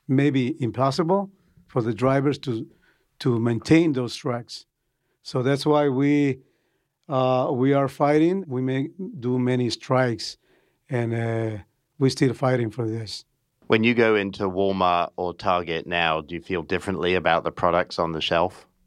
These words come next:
Speaker 1: When I get into the stores, let's say I'm, I'm gonna think about, "Oh, this, uh, this, uh, item is, uh, cheaper than this,"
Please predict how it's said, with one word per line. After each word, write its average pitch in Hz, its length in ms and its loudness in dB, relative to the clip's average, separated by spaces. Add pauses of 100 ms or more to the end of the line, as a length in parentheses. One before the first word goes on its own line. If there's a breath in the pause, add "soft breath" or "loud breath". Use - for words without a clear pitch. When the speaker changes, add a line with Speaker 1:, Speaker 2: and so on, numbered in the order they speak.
(320)
Speaker 1:
When 160 200 4
I 185 100 2
get 175 220 0
into 160 460 0
the 131 160 -4
stores, 139 680 -2 (440)
let's 139 260 -4
say 147 280 2 (120)
I'm, 139 500 0
I'm 139 160 2
gonna 147 200 2
think 147 240 0
about, 131 300 0
"Oh, 165 320 2
this, 160 320 -2
uh, 139 600 0
this, 147 360 -2
uh, 147 240 2
item 143 380 2
is, 135 140 0
uh, 131 60 0
cheaper 185 420 -2
than 120 200 -2
this," 120 260 -4